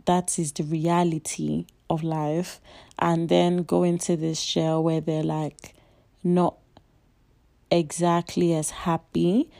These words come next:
just because of everything is still going on while they're going through what they're going through, or, like I said, while they've taken the needed break that they needed to take. The truth is, you need to start accepting that, 'cause guess what? Life will go on,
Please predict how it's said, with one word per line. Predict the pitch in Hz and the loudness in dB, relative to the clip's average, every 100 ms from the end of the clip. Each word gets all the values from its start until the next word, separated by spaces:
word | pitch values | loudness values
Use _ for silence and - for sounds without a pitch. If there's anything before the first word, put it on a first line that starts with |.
| - | -18
just | - 170 - | -6 -4 -4
because | - - - 160 160 | -8 -6 -4 -4 -2
of | 156 - | -6 -4
everything | 180 175 180 175 175 | -2 0 0 0 -2
is | - - | -4 -6
still | - 170 | -2 -2
going | 160 170 165 160 | -2 -2 -2 -2
on | 156 156 | -2 -2
while | 160 160 160 | -2 -2 -2
they're | 160 156 | -2 -6
going | - 160 | -4 -6
through | 156 160 | -4 -4
what | 156 156 | -4 -4
they're | 156 | -6
going | - 165 160 | -4 -4 -4
through, | 156 160 156 | -4 -2 -2
or, | - 160 160 160 - - - | -2 -2 -2 -4 -12 -8 -2
like | 160 160 | -2 -2
I | |
said, | 160 170 | 0 2
while | 165 160 | 2 0
they've | - - | -4 -4
taken | - 175 170 | -4 -2 -2
the | 160 | 0
needed | 160 165 175 160 | 0 2 2 2
break | 160 - | 0 0
that | 156 | -2
they | 156 | 0
needed | 160 165 | 0 -2
to | 156 | -4
take. | 147 - 170 226 - - - - - - - | -4 0 0 0 -4 -18 -20 -20 -20 -20 -16
The | 175 | -4
truth | - 226 220 | 2 2 4
is, | 175 156 | 0 2
you | |
need | 185 | -2
to | 185 | 0
start | - 165 | -2 -2
accepting | 151 - - - 165 - 175 165 | -4 -8 -6 -2 -2 -2 -2 0
that, | 160 151 - - | 0 -2 -6 -12
'cause | - 165 | -6 -6
guess | - 170 - | -2 -2 -2
what? | 160 | -4
Life | 143 170 175 | -2 -2 -2
will | 160 | -6
go | 151 | -4
on, | 160 151 | -2 -4